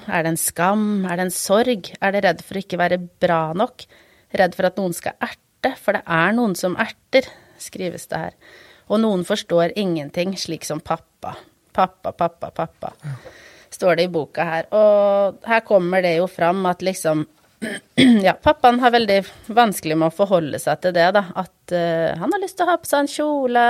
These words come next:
Speaker 1: han har lyst til å være Oleanna, ikke være Olli. Og de samtalene da, sånn innad, eh, familien, ja, eh, hvor det på en måte ender med at det blir en forståelse for at barnet føler seg da,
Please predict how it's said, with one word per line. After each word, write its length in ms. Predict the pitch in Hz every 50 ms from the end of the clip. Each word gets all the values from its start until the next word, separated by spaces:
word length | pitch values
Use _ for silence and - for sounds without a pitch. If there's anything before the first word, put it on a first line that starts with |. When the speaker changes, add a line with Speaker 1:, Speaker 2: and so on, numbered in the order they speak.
| 240 240
Speaker 1:
han 160 | 240 233 240
har 80 | 233
lyst 200 | 233 208 - -
til 80 | - 208
å 60 | 202
være 180 | 202 196 185 190
Oleanna, 580 | 185 190 190 190 180 170 160 151 - 135 156 175 180 -
ikke 320 | 226 220 220 _ - 190 190
være 240 | 185 175 170 165 -
Olli. 300 | 170 160 143 143 180 214 - - - - - - - - - - - - _ _ _ -
Og 80 | 226
de 80 | 220 226
samtalene 720 | 220 - - 247 226 202 180 170 - 147 127 147 175 202 214
da, 120 | 214 196 185
sånn 220 | - 190 180 -
innad, 480 | 180 170 165 160 156 151 147 156 165 -
eh, 720 | 156 156 160 160 143 131 - - 165 165 160 160 156 156
familien, 680 | 160 - - 185 185 180 165 151 143 - - 160 160 160 165 160 - - - _ - -
ja, 240 | - - 190 165 - - - - - -
eh, 420 | - 208 202 202 196 196 196 190 -
hvor 280 | - 214 214 247 254 -
det 140 | 247 294 294
på 140 | - 339 392
en 60 | 427
måte 180 | 403 - - -
ender 380 | - 247 240 214 185 165 156 156
med 160 | 151 156 151
at 160 | 151 170 - _
det 100 | - 226 214
blir 320 | 202 185 165 156 - -
en 140 | 143 143 147
forståelse 560 | - 196 190 - - 156 127 113 - - -
for 160 | - - 208 -
at 140 | _ - _
barnet 320 | 208 185 160 - - 147
føler 320 | - - 190 180 151 - -
seg 200 | - - 156 -
da, 80 | -